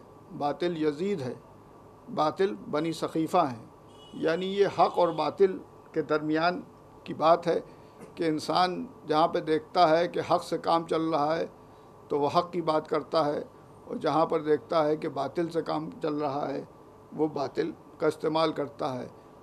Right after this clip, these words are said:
यानी इंसान सच और झूठ का मिला जुला मजमुआ बन गया है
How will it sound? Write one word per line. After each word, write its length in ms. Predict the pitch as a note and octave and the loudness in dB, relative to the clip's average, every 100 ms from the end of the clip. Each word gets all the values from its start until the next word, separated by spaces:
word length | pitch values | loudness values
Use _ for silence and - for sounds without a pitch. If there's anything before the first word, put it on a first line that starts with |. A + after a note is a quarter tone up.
| - | -12
यानी 340 | D3 D3 D#3 F#3+ G#3 | -2 0 2 0 -4
इंसान 580 | E3+ D3+ D3+ D#3+ F#3+ G3+ D3 | -4 -6 0 2 2 0 -10
सच 440 | - - F#3+ F#3 | -14 -4 -2 0
और 200 | F3+ F3+ E3 | 4 4 2
झूठ 320 | B2 F#3 F3+ | -2 -4 -2
का 260 | E3 F3+ - - - - - - - - - - | -2 -2 -4 -16 -20 -20 -20 -20 -20 -20 -20 -12
मिला 260 | C#3 D#3+ F3+ | -2 4 4
जुला 260 | E3+ D#3+ F3 - - - - | 4 2 0 -4 -12 -20 -4
मजमुआ 420 | D3+ D3 E3 G3 F3 | -2 0 2 2 4
बन 220 | E3 D3+ | 2 2
गया 200 | D3+ D3 | 2 2
है 160 | C#3 | 0